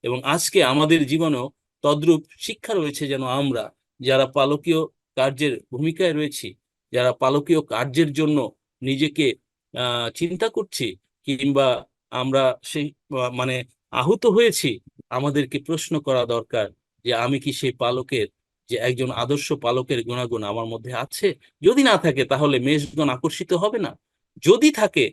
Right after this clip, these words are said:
মেষগণ অবশ্যই আকর্ষিত হবে, কারণ একজন আদর্শ পালকের সে গুণের মধ্যে সে আগাপে প্রেম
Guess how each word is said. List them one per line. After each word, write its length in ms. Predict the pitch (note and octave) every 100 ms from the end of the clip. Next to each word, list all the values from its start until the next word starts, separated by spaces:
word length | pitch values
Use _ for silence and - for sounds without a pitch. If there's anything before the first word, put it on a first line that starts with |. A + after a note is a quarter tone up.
| _ _ B2
মেষগণ 460 | D3+ D3+ D#3 D3 B2+ - _
অবশ্যই 560 | G#2+ B2 D#3+ D#3+ F#3 F3
আকর্ষিত 520 | D3+ D#3 - - D3 C3+
হবে, 240 | A#2+ G#2+ - _ _
কারণ 180 | B2+ C3
একজন 340 | C#3 C#3+ E3 E3+
আদর্শ 360 | A#2+ B2+ F3 - F#3
পালকের 580 | - B2+ D3 C#3+ C#3+ - _ _
সে 220 | - C#3
গুণের 840 | A#2 D#3 D#3 C3 - _ - D3 C#3+
মধ্যে 400 | D3 D3+ D#3+ A2+ - _ _
সে 220 | - C#3+
আগাপে 400 | G#2+ B2+ D3 D3 C#3+
প্রেম 320 | - C#3